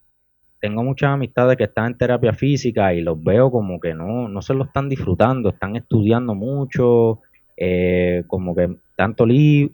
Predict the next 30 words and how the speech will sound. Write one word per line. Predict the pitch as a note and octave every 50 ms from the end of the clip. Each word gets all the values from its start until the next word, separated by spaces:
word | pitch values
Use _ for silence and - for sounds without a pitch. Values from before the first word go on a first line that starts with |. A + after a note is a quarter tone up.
| G2+ G2+ -
con, | - F#2+ F#2+ F2+ F2
con | - G#2 G2+
los | F#2+ F#2
libros, | F2+ F#2 G2+ B2 C#3 D3 C#3+ C3+ C3 A2+
leyendo | G#2 F#2 F2+ F#2+ G2+ G#2+ A2+
a |
cada | A#2 A#2+ A#2 A2 G#2
rato, | G#2 A#2 B2 B2+ C3 C3 B2+ - B2+ A#2 A2+ A2 A2
no, | G#2+ G2+ F#2+ F#2 - _
como | - F#2+ F#2+ F#2
que | F2 F#2
no | F#2 F#2
tienen | A2+ A2+ A#2+ A#2+
mucho | A#2+ B2 A#2 - A2+
tiempo, | G2+ A#2+ B2+ C3 C3 B2 - A#2 A2 A2 - _ _ _ _ _ _ _ -
también | F#2+ F#2 F#2 F#2 F#2+ G2 G#2 A#2 A#2
como | - B2 A#2+ A#2 A2
que | G#2+ G#2+ G#2 G#2 G2+ G2 F#2+ F#2+ F#2 _
para | - F#2+ F#2+ F#2
sus | - F2+
prácticas | - - - A2 A#2 - - A#2+ A#2+ A2
se | -
les | A2 G#2+
afecta | G#2 G2 - A2 G#2+ - -
un | A#2+ G#2
poco, | - C3+ D3 D3 C#3 C3+ A#2
y | G#2
yo | G#2+ G#2+
quiero | - C3+ C#3 D3
disfrutarme, | D3 C#3 - - C#3 C3+ C#3 C#3+ C#3+ C#3+ C#3+ C#3+ D3